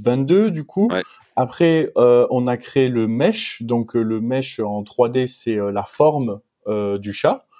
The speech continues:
Speaker 1: Donc, euh, parce qu'en fait, euh, vous voyez, c'est World of Cat, mais en vérité, ils ont, c'est, c'est le même chat. C'est juste qu'il a, euh, euh, un, <laughs> une autre peau, euh, des, des autres accessoires, et cetera. Mais c'est toujours le même, la même forme, en
Speaker 2: Ah.
Speaker 1: fait, de chat.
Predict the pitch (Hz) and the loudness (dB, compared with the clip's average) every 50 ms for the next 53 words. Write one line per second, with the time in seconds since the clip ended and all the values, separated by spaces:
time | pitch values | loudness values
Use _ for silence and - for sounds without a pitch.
0 | _ _ - 104 110 107 104 - - 110 104 107 113 110 - - 117 - 147 147 | _ _ -8 -6 -4 -4 -4 -4 -4 -4 -2 0 0 -2 0 0 -2 0 0 0
1 | 147 - 120 110 110 107 107 107 107 110 107 104 127 120 127 135 131 131 - 117 | 0 2 0 2 2 0 -2 -2 -6 -8 -6 -4 -4 -4 -2 -4 -4 -4 -4 -2
2 | 110 120 123 123 123 123 120 - - - 147 143 - - - 110 107 104 104 104 | 2 2 2 4 4 2 0 0 0 0 0 0 -2 -8 -8 -6 -4 -4 -6 -8
3 | _ - - _ _ _ - 110 110 113 110 117 110 147 151 139 117 107 107 107 | _ -20 -20 _ _ _ -10 -6 -4 -4 -4 -4 -2 -2 -2 -2 -2 -2 -4 -4
4 | 110 - 107 - 117 107 110 - - - - 123 117 117 123 123 123 123 113 - | -6 -6 -4 -2 -2 -2 -4 -8 -10 -2 -2 0 0 0 0 0 -2 -2 -2 2
5 | - 139 - - - _ - - 123 117 127 135 - - - 135 131 127 127 123 | 2 2 2 2 -4 _ -6 -6 -4 -4 -4 -8 -8 -8 -4 -2 0 2 2 2
6 | 120 113 110 107 104 104 101 - _ - - _ _ - 107 107 104 104 104 101 | 4 2 2 0 0 -2 -4 -6 _ -20 -20 _ _ -4 -2 -2 -2 0 0 0
7 | 101 101 101 101 - - 110 107 104 104 101 104 101 - 113 101 120 120 - 113 | 0 0 -2 -2 -2 -4 -4 -4 -4 -4 -4 -4 -4 -4 -4 -4 -4 -6 -6 -4
8 | 117 131 135 135 - - 120 107 - - 131 131 135 143 147 151 151 151 151 147 | -4 -4 -4 -4 -2 -4 -4 -2 -2 -4 -2 0 2 2 2 4 4 4 6 4
9 | 135 120 113 113 110 110 110 107 113 113 110 110 101 110 110 107 113 127 120 - | 4 4 2 2 0 -2 -2 -2 -2 -2 -2 -2 -2 -2 -2 -2 -2 -4 -4 -4
10 | - 117 117 - 127 117 - - 131 120 113 110 - 110 - 123 147 180 156 127 | -4 -6 -4 -4 -8 -8 -4 -2 0 0 0 -2 -6 -8 -6 -4 -4 -4 -4 -6
11 | - 110 - 160 156 170 165 147 131 131 135 131 127 120 110 113 117 120 120 120 | -10 -8 -6 -2 0 0 0 0 0 -2 -4 -4 -4 -4 -4 -2 -2 -2 -2 -4
12 | 113 - - - 151 175 160 127 113 - - 127 113 110 - - - 208 | -6 -4 0 0 0 2 0 -2 -4 -4 -4 -4 -4 -4 -6 -6 -6 -6